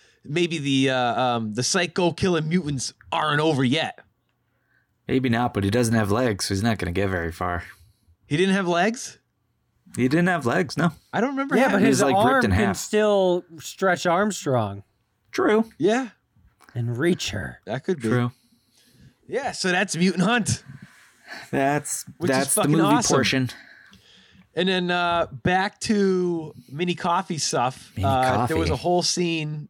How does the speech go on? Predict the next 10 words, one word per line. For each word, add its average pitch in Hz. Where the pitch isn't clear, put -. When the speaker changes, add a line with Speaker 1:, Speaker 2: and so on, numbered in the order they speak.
Speaker 1:
where 131
a, 131
uh, 120
they're 147
waiting 175
for 180
a 143
pizza, 151
and 151
Speaker 2:
From 117